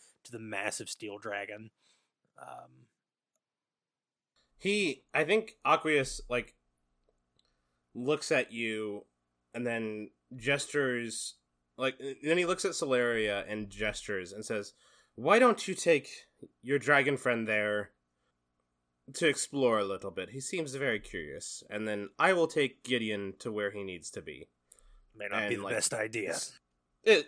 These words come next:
Speaker 2: it will be fine, he says, and then, like, he gestures for you to follow him, and he just starts walking off. And then, like, Solarian Red, just, like, Red probably says something silly. I mean, I mean, it's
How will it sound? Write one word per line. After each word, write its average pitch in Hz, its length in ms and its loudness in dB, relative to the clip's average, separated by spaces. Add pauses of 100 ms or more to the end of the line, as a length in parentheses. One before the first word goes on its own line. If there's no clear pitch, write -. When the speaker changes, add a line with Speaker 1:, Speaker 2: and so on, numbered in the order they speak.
Speaker 2:
it 208 140 8
will 151 100 2
be 120 120 -2
fine, 76 340 -6 (1040)
he 139 100 -6
says, 104 320 -2
and 127 160 0
then, 123 80 2
like, 120 200 0
he 123 420 -2 (240)
gestures 127 580 -2
for - 120 -10
you 110 140 -2
to 104 80 -4
follow 101 360 -2
him, 92 340 -4
and 92 140 -8
he 90 280 -10
just - 220 -12
starts 98 400 -6
walking 92 420 -6
off. 82 380 -12 (600)
And 107 160 -6
then, 98 300 -6
like, 104 160 -4
Solarian 113 480 2
Red, 101 320 0
just, 107 220 -4
like, 113 160 -2 (560)
Red 190 180 8
probably 170 220 10
says 143 180 4
something 139 240 0
silly. 139 400 2 (100)
I 123 140 2
mean, 123 160 -4
I 117 240 -2
mean, 123 140 0
it's 117 160 -10